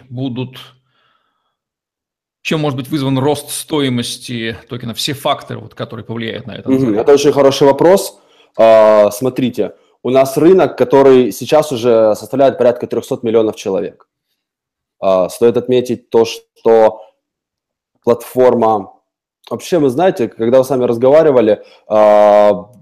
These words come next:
Speaker 2: стоит упомянуть, что платформа уже работает давно, и платформе полтора года, и платформа обкатывается, на пла-, на пла-, платформе проходят турниры.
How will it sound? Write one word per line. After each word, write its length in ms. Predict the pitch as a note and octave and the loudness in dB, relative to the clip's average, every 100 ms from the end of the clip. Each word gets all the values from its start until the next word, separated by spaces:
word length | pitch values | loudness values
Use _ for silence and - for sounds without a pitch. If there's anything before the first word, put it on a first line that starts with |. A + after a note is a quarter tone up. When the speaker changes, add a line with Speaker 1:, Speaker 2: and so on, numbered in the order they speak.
| _ _ _ _ | _ _ _ _
Speaker 2:
стоит 340 | - B2+ B2 | -6 -2 -2
упомянуть, 220 | B2 B2+ | -2 -4
что 100 | B2+ | -4
платформа 460 | B2 A#2+ C3+ B2 B2 | -6 -4 -2 0 0
уже 180 | A#2+ B2 | 0 0
работает 460 | B2 B2+ A2 G#2+ | 0 0 0 -2
давно, 480 | A2 A#2+ D3+ D3+ - - | -2 0 0 -2 -8 -12
и 140 | G2 | -8
платформе 400 | G2+ G2 B2 A#2+ | -8 -4 -4 -2
полтора 340 | A#2+ A2+ A2+ | -2 0 0
года, 280 | A2+ G2 E2 | 2 -2 -4
и 140 | F#2 G2+ | -10 -8
платформа 420 | G#2 - A2 A2 | -8 -2 0 0
обкатывается, 840 | - D#3 F#3 D3+ C3 B2 C3 - - - | 2 2 2 4 4 2 -2 -4 -10 -12
на 100 | G#2+ | -4
пла-, 200 | A2+ G2+ | -2 -2
на 120 | A2+ | -4
пла-, 280 | - A2+ - | -2 -4 -2
платформе 540 | A#2 A2+ - C3+ A#2+ | -2 -2 -2 -2 0
проходят 480 | A#2 A2 A#2+ A2 - | -4 -2 -2 -2 -2
турниры. 400 | A2+ G#2+ F#2+ | -4 -2 -6